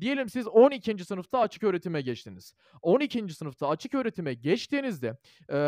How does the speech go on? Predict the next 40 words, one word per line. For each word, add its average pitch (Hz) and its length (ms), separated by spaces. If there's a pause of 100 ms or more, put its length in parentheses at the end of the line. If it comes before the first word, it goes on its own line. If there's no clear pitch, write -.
(140)
nasıl 269 280
mezun 180 280
olacaksınız 123 560
biliyor 269 220
musunuz? 131 360
Diyelim 254 260
size 233 220
on 240 200
iki - 180
tane 220 320
ders 214 260
verildi. 127 340
İşte 196 200
on 233 160
iki 202 200
tane 175 400
dersi 196 360
geçmeniz 190 460
gerekiyor. 127 460 (240)
Bunu 262 440 (200)
tekte 233 460
verip 226 300 (160)
hemen 247 340
mezun 220 300
olabilirsiniz 185 460
mesela 143 300
Aralık 143 280
sınavında. 110 460 (280)
Ama 240 300
yok 240 360
ben 240 160
bunun 233 160
altı 226 260
tanesini 226 380
şimdi 220 200
vereyim, 190 320
diğer 220 160
altı 202 260
tanesini, 196 520
e, 151 260